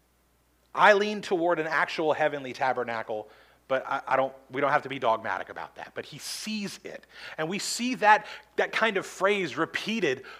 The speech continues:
multiple times over the next three chapters. In verse nine and verse forty of chapter twenty-five,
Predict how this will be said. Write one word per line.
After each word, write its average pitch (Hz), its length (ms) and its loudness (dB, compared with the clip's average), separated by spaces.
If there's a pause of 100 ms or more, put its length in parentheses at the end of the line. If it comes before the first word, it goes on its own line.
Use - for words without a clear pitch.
(100)
multiple 196 580 -2
times 180 540 0
over 170 220 0
the 160 100 -2
next 160 320 0
three 156 160 -8
chapters. - 720 -4 (1300)
In 151 120 -2
verse 180 200 0
nine 185 300 0
and 185 160 -2
verse 190 200 0
forty 196 380 0
of 147 80 -2
chapter 175 300 0
twenty-five, 170 720 0